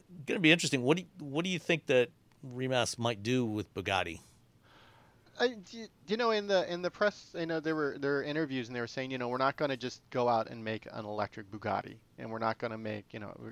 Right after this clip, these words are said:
Speaker 2: we're, we're still gonna have a gas-powered Bugatti out, you know, coming, and we're still gonna have, uh, uh, an E V, uh, Rimac." But I think in the future, you know, I think, you know, they're, they're gonna have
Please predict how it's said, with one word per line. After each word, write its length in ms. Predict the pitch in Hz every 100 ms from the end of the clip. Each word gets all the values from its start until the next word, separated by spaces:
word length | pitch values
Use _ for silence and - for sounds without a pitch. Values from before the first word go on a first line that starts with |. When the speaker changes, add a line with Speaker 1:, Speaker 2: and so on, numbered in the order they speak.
| 117
Speaker 2:
we're, 160 | 117
we're 80 | 117
still 220 | - 139
gonna 160 | 127 117
have 100 | 113
a 140 | 107
gas-powered 600 | 104 113 107 - 110 104
Bugatti 440 | 101 107 101 101 104
out, 160 | 95 104 _
you 160 | 117 113
know, 240 | 101 107 - _ _ -
coming, 380 | 123 107 104 104
and 160 | 104 107
we're 60 |
still 200 | - 123
gonna 180 | 117 110
have, 340 | 107 117 107 - - - - - -
uh, 260 | 104 98 -
uh, 220 | 110 107
an 120 | 117 131
E 180 | 135
V, 480 | 120 123 117 110 110 - - -
uh, 280 | - 110 104 113
Rimac." 480 | 135 131 113 107 - -
But 120 | 131
I 60 | 131
think 320 | 185 170 -
in 140 | 160 147
the 120 | 135
future, 580 | - 156 - 135 117 110
you 140 | 113
know, 240 | 101 98 - - - - - _
I 100 | 117
think, 260 | 127 117 - -
you 100 | 117
know, 140 | 110
they're, 160 | 107 113
they're 180 | 117 110
gonna 240 | 117 117
have 300 | 104 104 98